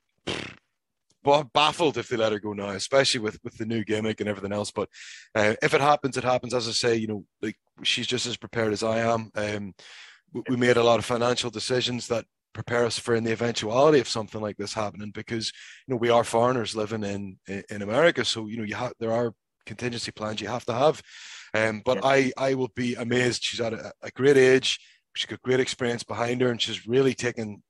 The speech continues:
Speaker 1: uh, like a duck to water with this new gimmick. Um, and I, I'm o-, really excited to see what happens next with it, because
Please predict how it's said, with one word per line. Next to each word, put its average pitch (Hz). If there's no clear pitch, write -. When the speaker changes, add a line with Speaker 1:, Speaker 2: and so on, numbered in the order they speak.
Speaker 1:
uh, 104
like 104
a 110
duck 123
to 110
water 113
with 104
this 107
new 104
gimmick. 113
Um, 101
and 135
I, 135
I'm -
o-, 160
really 151
excited 120
to -
see 123
what 107
happens 104
next 107
with 110
it, 110
because 117